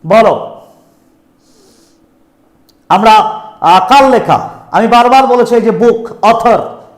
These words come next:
এবং তার রাইট। অপশন ভুল আছে। কোন অপশন? কোন অপশন ভুল আছে? কোন অপশন ভুল আছে? বলো।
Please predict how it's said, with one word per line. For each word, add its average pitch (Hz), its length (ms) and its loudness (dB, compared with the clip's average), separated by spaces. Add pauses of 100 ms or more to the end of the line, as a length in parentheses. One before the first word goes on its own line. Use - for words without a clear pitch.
(100)
এবং 196 260 -2
তার 202 160 0
রাইট। 202 380 -2 (1400)
অপশন 208 460 -4
ভুল 220 200 0
আছে। 185 260 -2 (120)
কোন 226 160 -2
অপশন? 233 360 -2 (1300)
কোন 240 200 0
অপশন 247 400 0
ভুল 226 180 2
আছে? 151 340 -2 (3500)
কোন 220 200 -6
অপশন 240 420 -4
ভুল 226 160 -2
আছে? 226 320 -4
বলো। 208 580 -4